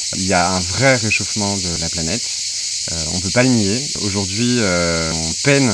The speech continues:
à tenir nos engagements qu'on avait pris en deux mille quinze sur le fait de ne pas dépasser les deux degrés par an,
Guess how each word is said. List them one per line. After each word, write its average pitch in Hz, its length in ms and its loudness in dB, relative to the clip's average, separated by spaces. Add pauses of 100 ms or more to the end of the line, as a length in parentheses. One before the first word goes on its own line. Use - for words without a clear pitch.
(140)
à 87 400 -2
tenir 120 440 2
nos 87 520 -2
engagements 107 500 0 (440)
qu'on 95 120 -2
avait 90 200 -2
pris 113 260 -2
en 101 80 0
deux 98 120 0
mille 107 180 0
quinze 110 340 -2
sur - 160 -2
le 95 80 0
fait 107 220 -4
de 101 100 -2
ne 90 120 0
pas 113 180 -2
dépasser 101 420 -2
les 95 120 -4
deux 98 160 -2
degrés 98 280 -4
par 95 220 -2
an, 101 120 -4